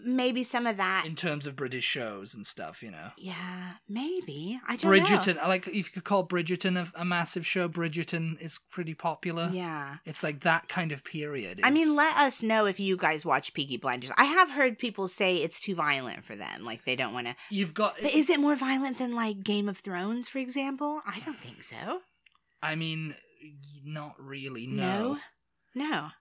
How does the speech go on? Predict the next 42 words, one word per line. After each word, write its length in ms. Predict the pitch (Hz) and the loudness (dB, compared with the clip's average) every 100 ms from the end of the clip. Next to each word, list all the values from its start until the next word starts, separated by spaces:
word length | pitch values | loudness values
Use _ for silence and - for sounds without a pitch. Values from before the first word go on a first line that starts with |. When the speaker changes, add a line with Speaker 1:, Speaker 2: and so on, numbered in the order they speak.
| - | 2
Speaker 2:
I 100 | 190 | 4
mean, 200 | 190 196 | 4 4
you've 160 | 202 | 2
gotta 180 | 208 202 | 2 2
be 80 | 190 | 6
Speaker 1:
The 80 | 202 | 10
Speaker 2:
kind 120 | 180 | 10
of 80 | 180 | 10
into 100 | 175 | 6
the 40 | 180 | 4
Speaker 1:
accents 200 | 160 165 | 4 0
Speaker 2:
g-, 60 | |
Speaker 1:
are 40 | 147 | 0
Speaker 2:
the 40 | |
Speaker 1:
quite 160 | 175 139 | 2 4
Speaker 2:
ga- 80 | 156 | 4
Speaker 1:
thick. 400 | 165 165 - - - 440 | 8 8 8 2 8 8
<laughs> 120 | - 214 | 10 6
Maybe 80 | - | 10
Speaker 2:
That's, 280 | 190 208 240 | 12 12 8
Speaker 1:
they 100 | 226 | 8
Speaker 2:
that 60 | |
Speaker 1:
can't 260 | 196 185 202 | 12 10 12
Speaker 2:
may 140 | 202 | 8
be 140 | 160 160 | 8 6
it, 20 | |
Speaker 1:
understand 260 | 190 185 175 | 4 4 4
it. 40 | |
Speaker 2:
yeah, 280 | 160 131 113 - | 4 4 0 -2
and 140 | 151 | -4
I 60 | 151 | -2
mean, 180 | 151 143 | -4 -4
it's 220 | 143 - | -2 -2
kind 260 | 175 151 | -2 -4
of 100 | 143 | -6
like 240 | 139 127 113 | -6 -6 -4
Speaker 1:
Let's 120 | 131 | -4
put 120 | 302 | -2
the 20 | 262 | -2
Speaker 2:
that's 100 | - | 0
Speaker 1:
subtitles 640 | 214 185 - - - - | 0 0 -4 -4 -6 -6
on. 160 | 95 | 2